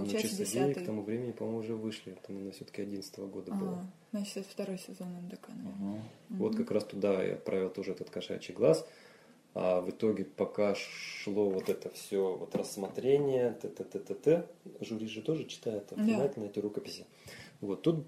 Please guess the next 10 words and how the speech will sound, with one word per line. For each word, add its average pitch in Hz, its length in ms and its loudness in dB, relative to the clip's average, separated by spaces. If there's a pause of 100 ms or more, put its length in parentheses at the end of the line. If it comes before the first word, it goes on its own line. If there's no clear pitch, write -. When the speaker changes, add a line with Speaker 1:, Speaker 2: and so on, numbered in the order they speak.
(140)
Speaker 2:
буквально 127 440 6
бах, 123 360 6
и 107 140 6
приходит - 500 2
предложение 101 540 2
от - 80 -10
издательства 92 560 -2
одного 92 200 -4
небольшого. 90 600 -4
Speaker 1:
Мгм. 220 420 4